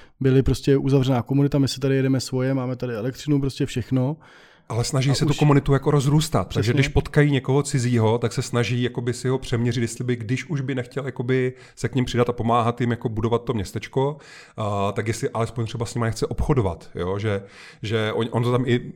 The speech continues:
Speaker 2: on je to tam i v té scéně jim to říká, jako že: „Stavte se u nás v Jacksonu, prostě máme tam jakoby trading, jako nám
Speaker 1: No,
Speaker 2: tam
Speaker 1: jasně,
Speaker 2: šlape
Speaker 1: no.
Speaker 2: prostě a tak, jo.“ Takže já opravdu jako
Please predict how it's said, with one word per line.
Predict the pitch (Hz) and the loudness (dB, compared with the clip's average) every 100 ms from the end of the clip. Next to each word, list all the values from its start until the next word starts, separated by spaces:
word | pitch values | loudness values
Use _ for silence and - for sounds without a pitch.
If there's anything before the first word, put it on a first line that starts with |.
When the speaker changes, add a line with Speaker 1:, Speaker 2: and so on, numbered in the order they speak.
| - | -6
Speaker 2:
on | 120 | -2
je | 123 | -2
to | 120 | -2
tam | 127 127 | -2 -4
i | |
v | 120 | -4
té | 135 | -4
scéně | 120 - 117 | -4 -2 0
jim | 117 | 0
to | 131 | 0
říká, | 139 156 113 98 | 0 -2 -6 -6
jako | 95 | -6
že: | 107 107 | -4 -4
„Stavte | - 113 160 | -4 -6 -4
se | 156 147 | -2 -2
u | |
nás | 165 135 104 | 0 -2 -4
v | 107 | -6
Jacksonu, | - - 147 | -8 -8 -8
prostě | 131 123 - 123 120 | -8 -10 -6 -4 -2
máme | 110 110 | -4 -6
tam | 110 110 110 107 107 - - - | -4 -4 -2 -4 -6 -12 -20 -16
jakoby | - - 107 104 101 101 | -12 -8 -4 -2 -2 -2
trading, | 104 104 107 107 104 104 | -2 0 0 -2 -4 -6
jako | 107 | -6
nám | 104 101 | -6 -2
Speaker 1:
No, | |
Speaker 2:
tam | - | 0
Speaker 1:
jasně, | 147 | 0
Speaker 2:
šlape | - 139 110 | -2 -2 0
Speaker 1:
no. | 98 | -2
Speaker 2:
prostě | 101 - - | -2 -6 -6
a | 98 | -6
tak, | 110 101 101 | -2 -2 -2
jo.“ | 87 | -2
Takže | 92 117 117 - - - - | 0 2 2 0 -16 -16 -2
já | - | 2
opravdu | 117 127 131 131 | 4 4 4 4
jako | 127 156 160 | 6 6 6